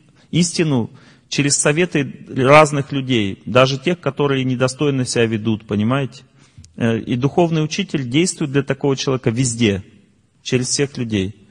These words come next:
Но обычный человек, для него очень трудно принять совет. Поэтому первый этап — человек, который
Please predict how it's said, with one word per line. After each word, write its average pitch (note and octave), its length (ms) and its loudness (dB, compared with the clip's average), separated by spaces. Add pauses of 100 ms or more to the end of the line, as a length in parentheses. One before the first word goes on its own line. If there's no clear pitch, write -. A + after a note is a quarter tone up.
(380)
Но D3 100 6
обычный G#3 440 2
человек, D#3+ 480 0
для B2+ 200 0
него E3 240 2
очень F3 340 -2
трудно F3 360 -2
принять D3+ 480 -2
совет. C#3 400 0 (300)
Поэтому E3+ 340 2
первый G3+ 420 0
этап — C#3 380 0
человек, F3+ 500 0
который E3+ 400 0